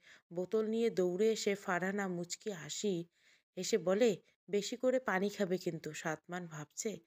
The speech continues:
তাহলে এসব মিথ্যে ছিল? বাম হাতে বোতল ধরে ডান হাতে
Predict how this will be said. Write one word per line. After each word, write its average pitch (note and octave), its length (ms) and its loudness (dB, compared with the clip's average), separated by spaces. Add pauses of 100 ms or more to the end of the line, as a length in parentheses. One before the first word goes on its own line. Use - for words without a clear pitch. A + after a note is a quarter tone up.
(300)
তাহলে F#3 360 -2
এসব A3+ 260 -2
মিথ্যে G#3+ 360 -2
ছিল? A3 320 -4 (500)
বাম G#3+ 280 0
হাতে C4 200 -2
বোতল A3 420 0
ধরে A#3+ 280 2
ডান G3 280 2
হাতে G#3+ 380 0